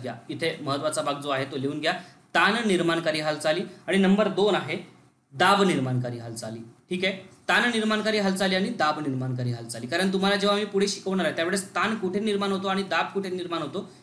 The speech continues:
हे तुम्हाला ओळखता यायला पाहिजे. लक्षात घ्या,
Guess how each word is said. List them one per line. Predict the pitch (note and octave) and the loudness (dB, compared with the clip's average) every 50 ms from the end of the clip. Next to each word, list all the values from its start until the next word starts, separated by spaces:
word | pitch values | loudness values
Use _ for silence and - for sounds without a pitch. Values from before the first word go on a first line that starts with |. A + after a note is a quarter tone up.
| _ - | _ -4
हे | F#3+ F#3 | -2 -2
तुम्हाला | F3 D#3+ D#3 D#3 - - - | 0 0 2 0 0 -2 -2
ओळखता | D3+ D3+ D3+ D3 - - F3 E3 - - - C#3 | 0 0 0 0 0 -2 -4 -4 -4 -6 -6 0
यायला | D3+ D3+ C#3+ C3+ C3 | 0 2 2 2 0
पाहिजे. | B2 B2+ A#2+ A#2+ A#2+ A#2+ G#2+ - - - - - - - | 0 -2 -2 -2 -4 -4 -8 -12 -18 -20 -20 -14 -2 0
लक्षात | F3+ F#3 F#3 F#3+ C#3+ | 2 2 2 2 0
घ्या, | B2 B2 A2+ | -2 -4 -8